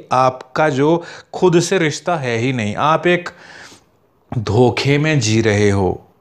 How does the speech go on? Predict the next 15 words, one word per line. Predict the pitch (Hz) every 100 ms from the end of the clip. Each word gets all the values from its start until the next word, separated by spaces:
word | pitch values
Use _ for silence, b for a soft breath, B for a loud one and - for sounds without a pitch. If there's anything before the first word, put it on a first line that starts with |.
| _ _ _ _ - -
आप | 127 135
खुद | - 139
को | 131 175
जानते | 147 131 123 123 117
ही | 151
नहीं | 151 147
हो, | 165
समझते | 165 139 131 - 135
नहीं | 139
हो। |
जिस | 131 135
दिन | 156 160
खुद | 139 120
को | 160
जानने | 139 120 120 123 151